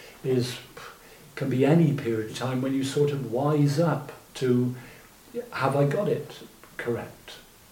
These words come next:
It, it's, it's, it's a subtle thing.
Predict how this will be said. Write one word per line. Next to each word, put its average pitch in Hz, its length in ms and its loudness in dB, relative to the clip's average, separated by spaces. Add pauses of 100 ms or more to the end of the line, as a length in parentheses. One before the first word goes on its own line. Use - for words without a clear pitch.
(680)
It, 131 240 -6
it's, 127 380 -6
it's, - 480 -4 (400)
it's 147 240 -6
a 131 80 -6
subtle - 480 -2
thing. 151 340 -4